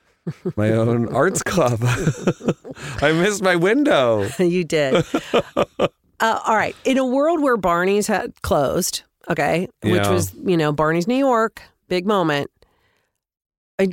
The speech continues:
Speaker 2: just need to circle back to Bergdorf's.
Speaker 1: Okay. I'm happy. I'm here with you.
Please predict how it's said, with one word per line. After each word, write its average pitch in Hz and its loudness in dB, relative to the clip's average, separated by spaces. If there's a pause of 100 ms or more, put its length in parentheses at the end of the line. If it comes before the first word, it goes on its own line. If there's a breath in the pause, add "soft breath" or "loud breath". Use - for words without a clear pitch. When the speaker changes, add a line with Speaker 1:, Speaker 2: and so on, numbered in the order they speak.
Speaker 2:
just 262 0
need 233 0
to 214 0
circle 185 -2
back 160 0
to 160 -2
Bergdorf's. - -6
Speaker 1:
Okay. 127 0
I'm 123 -2
happy. 131 -2
I'm 123 -2
here 123 0
with 113 -6
you. 117 -4